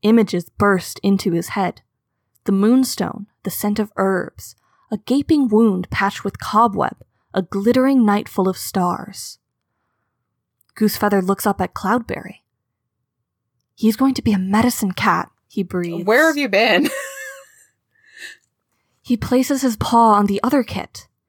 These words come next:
Speaker 1: and he sees four giant oak trees, feels the great rock beneath his paws,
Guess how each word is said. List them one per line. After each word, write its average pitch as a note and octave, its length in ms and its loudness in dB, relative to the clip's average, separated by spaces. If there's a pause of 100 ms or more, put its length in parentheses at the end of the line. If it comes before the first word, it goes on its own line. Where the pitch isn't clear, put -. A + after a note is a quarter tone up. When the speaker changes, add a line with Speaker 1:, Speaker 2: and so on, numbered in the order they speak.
(140)
Speaker 1:
and G#3 140 0
he A3 120 2
sees A#3 300 -2
four A3+ 320 2
giant G#3+ 540 -2
oak G#3 220 -2
trees, - 600 -10
feels G#3+ 340 -2
the G3+ 100 -6
great A3 360 -6
rock G3+ 460 2
beneath F#3+ 360 -4
his F#3 160 -4
paws, F#3+ 720 0